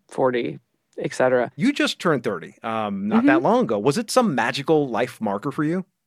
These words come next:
Speaker 1: What everybody told me would happen when I turned thirty did happen, which is that I sort of felt more like myself. And I'm just so grateful to be out of my twenties because my twenties felt so stressful.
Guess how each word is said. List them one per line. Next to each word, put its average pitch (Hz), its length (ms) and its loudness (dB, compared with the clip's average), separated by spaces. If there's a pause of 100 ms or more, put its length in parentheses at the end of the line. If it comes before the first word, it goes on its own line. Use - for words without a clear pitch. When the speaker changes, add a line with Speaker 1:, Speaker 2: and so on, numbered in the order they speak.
(180)
Speaker 1:
What 175 180 2
everybody 175 540 2
told 156 340 0
me 165 120 0
would 151 200 0
happen 160 680 -2
when 165 120 -2
I 160 120 0
turned 151 260 -4
thirty 156 340 0
did 147 300 2
happen, 165 560 -2 (560)
which 175 300 4
is 156 360 0
that 160 320 4
I 151 400 2 (220)
sort 175 280 2
of 160 60 0
felt - 380 2
more 165 220 4
like 160 260 2
myself. 151 720 2 (600)
And 165 120 0
I'm 165 140 2
just 180 300 -6
so 170 160 4
grateful 165 400 0
to 156 80 -12
be 156 120 -2 (100)
out 143 180 4
of 165 80 -6
my 151 180 -2
twenties 156 480 -4
because 160 320 -4
my 156 220 -2
twenties 156 420 -4
felt 143 380 0 (180)
so 185 180 0
stressful. 233 920 0